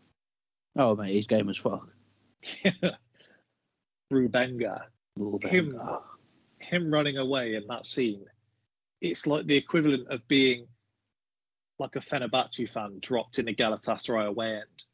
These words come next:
Speaker 2: Like,
Speaker 1: Yeah,
Speaker 2: the
Speaker 1: I
Speaker 2: way
Speaker 1: know.
Speaker 2: this just <laughs> flocks around him.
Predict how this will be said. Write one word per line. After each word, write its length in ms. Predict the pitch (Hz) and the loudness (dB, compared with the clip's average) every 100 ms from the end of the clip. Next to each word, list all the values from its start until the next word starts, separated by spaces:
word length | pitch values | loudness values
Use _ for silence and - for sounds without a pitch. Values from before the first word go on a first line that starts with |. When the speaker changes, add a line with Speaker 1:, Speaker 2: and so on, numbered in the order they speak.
| _ _ | _ _
Speaker 2:
Like, 220 | 135 123 117 | -2 2 6
Speaker 1:
Yeah, 160 | 110 | 6
Speaker 2:
the 100 | 135 | 6
Speaker 1:
I 40 | 139 | 6
Speaker 2:
way 200 | 143 143 | 6 6
Speaker 1:
know. 160 | - 180 | 2 0
Speaker 2:
this 220 | 156 - | -2 0
just 220 | 151 - | -4 -4
<laughs> 40 | - | -2
flocks 380 | 139 - - | 0 -2 -2
around 420 | 196 - 175 151 131 | 0 2 0 0 -4
him. 160 | 110 | -6